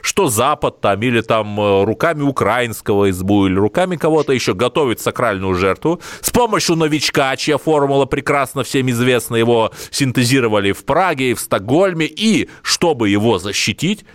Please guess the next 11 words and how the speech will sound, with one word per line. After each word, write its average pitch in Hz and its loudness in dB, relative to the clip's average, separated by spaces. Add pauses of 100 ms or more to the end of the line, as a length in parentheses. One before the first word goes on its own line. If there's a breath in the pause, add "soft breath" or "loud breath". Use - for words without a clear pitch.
всё 135 0
это 95 0
время 202 0
вот 185 0
эти 113 -2
два 98 0
или 85 -2
три 87 -4
года 170 2
с - -12
ним 175 -2